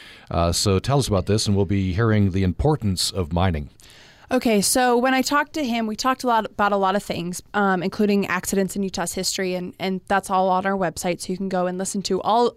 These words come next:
Speaker 2: all of the things we talked about. But what, what I found really interesting was at the end, he talked about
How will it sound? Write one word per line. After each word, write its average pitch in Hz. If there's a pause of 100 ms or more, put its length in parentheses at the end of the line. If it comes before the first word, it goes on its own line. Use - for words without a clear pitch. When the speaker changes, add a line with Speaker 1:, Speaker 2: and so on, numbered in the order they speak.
(140)
Speaker 2:
all 233
of 208
the 185
things 180
we 180
talked 165
about. 151
But 208 (540)
what, 254
what 269
I 277
found 330
really 277
interesting 226
was 190
at 196
the 220
end, 220
he -
talked -
about 185